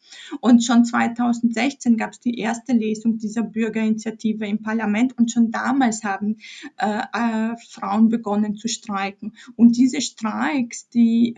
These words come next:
heute sind, sind eigentlich diese Fortführung dieser, dieser Streiks gegen diese Bürgerinitiative von Kaja Godek.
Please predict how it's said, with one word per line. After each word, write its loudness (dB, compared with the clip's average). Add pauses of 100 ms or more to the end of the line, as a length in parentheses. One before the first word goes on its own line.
(120)
heute -2
sind, 2
sind 2
eigentlich 4
diese 0
Fortführung 0 (180)
dieser, 6 (520)
dieser 4
Streiks -2
gegen 6
diese 2
Bürgerinitiative 0
von -4
Kaja -4
Godek. -8